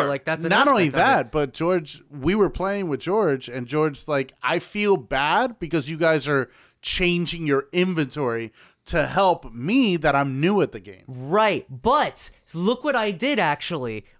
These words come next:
Speaker 2: wh-, after that happened. Remember when I said,
Speaker 1: You
Speaker 2: "I'm starting to feel self-conscious
Speaker 1: agreed to
Speaker 2: about"
Speaker 1: not play again? <laughs>
Speaker 2: Beyond that, that's also true. No,
Speaker 1: <laughs>
Speaker 2: after a while, I was like, "I'm only going to use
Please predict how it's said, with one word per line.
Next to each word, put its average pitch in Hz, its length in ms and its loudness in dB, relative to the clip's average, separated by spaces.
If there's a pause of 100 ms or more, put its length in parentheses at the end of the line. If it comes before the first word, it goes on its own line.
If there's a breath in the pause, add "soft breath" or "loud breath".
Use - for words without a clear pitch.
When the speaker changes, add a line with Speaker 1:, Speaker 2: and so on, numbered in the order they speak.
(100)
Speaker 2:
wh-, 180 120 0
after 196 300 0
that 180 200 0
happened. 175 520 -2
Remember 202 440 -2
when 220 160 0
I 196 80 0
said, 214 280 -2
Speaker 1:
You 160 60 -2
Speaker 2:
"I'm 190 140 0
starting 247 200 -2
to 240 60 -2
feel 233 160 0
self-conscious 180 360 -2 (160)
Speaker 1:
agreed 175 80 -6
to 170 80 0
Speaker 2:
about" 147 120 0
Speaker 1:
not 131 220 0
play 135 240 -4
again? 175 220 -6 (260 loud breath)
<laughs> 170 440 -12
Speaker 2:
Beyond 226 480 2
that, 120 280 -4
that's 147 180 -2
also 175 260 0
true. 123 200 -6
No, 202 400 0 (100)
Speaker 1:
<laughs> - 120 -8
Speaker 2:
after 226 300 0
a 233 60 2
while, 208 280 2
I 247 40 2
was 233 160 2
like, 226 220 0
"I'm 247 300 0
only 226 400 2
going 208 360 0
to 202 140 -6
use 175 580 -2